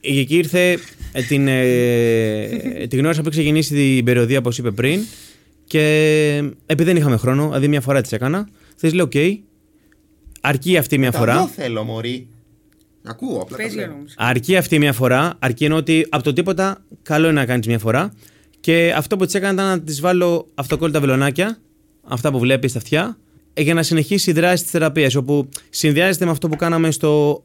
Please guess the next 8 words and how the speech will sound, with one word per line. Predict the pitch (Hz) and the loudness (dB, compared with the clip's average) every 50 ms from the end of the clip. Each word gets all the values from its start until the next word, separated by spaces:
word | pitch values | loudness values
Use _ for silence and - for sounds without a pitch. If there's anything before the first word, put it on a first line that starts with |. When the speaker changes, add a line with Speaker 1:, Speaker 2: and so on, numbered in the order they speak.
| _ - | _ -12
Speaker 1:
στο | 135 - 151 | -8 -4 -2
υπόλοιπο | 139 123 143 143 135 131 127 | -2 0 0 -2 0 -2 -2
σώμα, | 120 139 131 123 | -2 0 -2 -2
που | 107 123 | 0 0
λέγεται | 123 127 123 123 120 127 120 117 | 0 0 0 -2 -2 -2 -2 -2
σωματοβελονισμός. | 110 - 123 117 113 113 113 113 113 110 107 101 104 107 98 90 92 - _ _ _ _ _ _ _ _ _ | -2 -4 -4 -4 -2 -2 -2 0 0 -2 -2 -2 -2 -2 -2 -4 -8 -12 _ _ _ _ _ _ _ _ _
Άρα | - 135 147 | -2 0 0
ουσιαστικά | 156 143 147 - 147 156 160 160 147 | 0 -2 -4 -4 -4 -2 -2 -2 -4